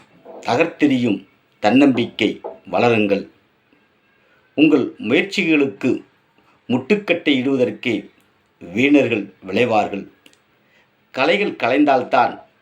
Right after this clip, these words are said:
களத்தில் இயங்க முடியும். கவனமாக இருங்கள். கட்டுப்பாடு வளருங்கள். சிற்றின்பங்களுக்கு செவி கொடுக்காமல் பேரின்ப பலன் பெறவே அறிவை செலுத்துங்கள்.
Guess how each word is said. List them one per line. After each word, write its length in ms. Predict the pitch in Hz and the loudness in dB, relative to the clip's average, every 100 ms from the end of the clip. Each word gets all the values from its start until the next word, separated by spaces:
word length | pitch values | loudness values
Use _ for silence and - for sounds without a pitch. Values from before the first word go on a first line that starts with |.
| _ _ 110 | _ _ -2
களத்தில் 440 | 123 135 - 107 | -2 -2 -2 0
இயங்க 300 | 104 120 107 | 2 2 0
முடியும். 420 | 98 104 104 90 - _ _ _ _ _ _ _ _ 101 | -2 -2 -2 -6 -10 _ _ _ _ _ _ _ _ -2
கவனமாக 500 | 113 123 120 117 110 | 2 4 2 0 0
இருங்கள். 440 | 98 98 101 95 - _ _ _ _ _ _ _ _ | -2 0 -2 -4 -6 _ _ _ _ _ _ _ _
கட்டுப்பாடு 640 | 107 98 151 - 131 117 110 | -6 -2 -2 2 2 2 0
வளருங்கள். 540 | 101 107 101 95 - _ _ _ _ _ _ _ _ _ _ _ _ - | 0 0 -2 -6 -10 _ _ _ _ _ _ _ _ _ _ _ _ -6
சிற்றின்பங்களுக்கு 880 | 175 - 165 196 220 185 175 - | -4 0 2 2 2 2 -2 -2
செவி 240 | 151 143 165 | -2 0 0
கொடுக்காமல் 640 | 143 143 - 123 123 113 - _ _ _ _ _ _ _ _ _ - | 0 -2 2 2 2 -2 -6 _ _ _ _ _ _ _ _ _ -2
பேரின்ப 440 | 139 151 160 170 107 | 2 2 0 -2 -2
பலன் 320 | 113 143 147 | 0 2 2
பெறவே 340 | 123 120 120 98 - _ _ - | 4 2 2 -4 -10 _ _ -8
அறிவை 300 | 101 127 127 | -2 0 0
செலுத்துங்கள். 640 | - 101 110 107 104 98 | -2 -4 -4 -2 0 0